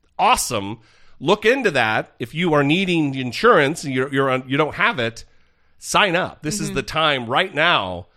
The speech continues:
Speaker 1: to take advantage of that. So.
Speaker 2: Yeah. Starting, I think, February fifteenth is when that opens.
Speaker 1: Yeah.
Speaker 2: Yeah.
Speaker 1: Uh, it did seem like most of that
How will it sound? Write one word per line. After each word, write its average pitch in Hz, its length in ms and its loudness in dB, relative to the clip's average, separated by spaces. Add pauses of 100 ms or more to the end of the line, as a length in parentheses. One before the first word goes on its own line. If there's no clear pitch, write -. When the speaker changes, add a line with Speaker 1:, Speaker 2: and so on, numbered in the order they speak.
(240)
Speaker 1:
to 135 100 -8
take 120 220 -2
advantage 101 420 -4
of 92 60 -12
that. 82 320 -12
So. - 120 -14
Speaker 2:
Yeah. 156 100 -6 (260)
Starting, 240 420 0
I 214 60 0
think, 202 300 -8
February 202 400 -2
fifteenth 180 480 -12
is 156 120 -14
when 156 120 -14
that 151 160 -10
opens. 139 400 -16
Speaker 1:
Yeah. 80 240 -10
Speaker 2:
Yeah. - 180 -12 (460)
Speaker 1:
Uh, 196 240 4
it 175 160 -4
did 302 260 0
seem 254 320 -4
like 208 260 0
most 196 440 2
of 208 160 -8
that 143 640 0